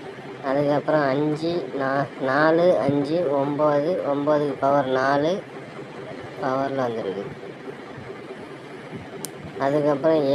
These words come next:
ஏழு, ரெண்டு கூட்டினாக்கா ஒம்பது, ஒம்பது டைரக்டா வந்திருக்கு. நாலு, ஆறும் பத்து,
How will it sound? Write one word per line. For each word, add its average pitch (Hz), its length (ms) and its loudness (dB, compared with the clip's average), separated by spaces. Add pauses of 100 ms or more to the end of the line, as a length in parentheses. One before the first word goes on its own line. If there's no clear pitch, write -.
ஏழு, 156 260 6 (160)
ரெண்டு 147 500 2 (580)
கூட்டினாக்கா 143 560 2 (120)
ஒம்பது, 147 520 0 (500)
ஒம்பது 143 320 2 (100)
டைரக்டா 131 420 2
வந்திருக்கு. 113 480 -2 (1800)
நாலு, 156 380 8 (280)
ஆறும் 143 300 6
பத்து, 139 520 0